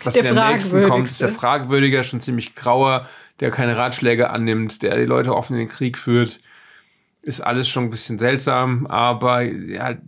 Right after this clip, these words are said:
Speaker 1: so, dass, dass die Jedi sowas hervorbringen können wie Krell, zeigt doch, dass,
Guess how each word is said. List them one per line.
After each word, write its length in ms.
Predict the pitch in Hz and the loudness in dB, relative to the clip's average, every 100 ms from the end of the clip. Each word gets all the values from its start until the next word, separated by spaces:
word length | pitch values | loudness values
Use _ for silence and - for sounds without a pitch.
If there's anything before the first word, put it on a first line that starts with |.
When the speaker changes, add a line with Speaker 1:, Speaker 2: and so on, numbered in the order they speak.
| - | -20
Speaker 1:
so, 120 | - - | -16 -10
dass, 220 | 127 123 | -8 -6
dass 160 | - 120 | -6 -8
die 100 | 123 | -2
Jedi 180 | 135 139 | 2 2
sowas 280 | 127 135 139 | 2 0 0
hervorbringen 580 | 123 143 143 139 139 127 | 0 2 2 2 0 0
können 320 | 135 127 120 | 0 0 -2
wie 80 | 113 | -4
Krell, 460 | - 123 123 123 | 0 2 4 2
zeigt 340 | 123 123 117 120 | 0 -2 -2 -4
doch, 140 | 110 | -4
dass, 420 | 110 107 - - | -4 -6 -8 -12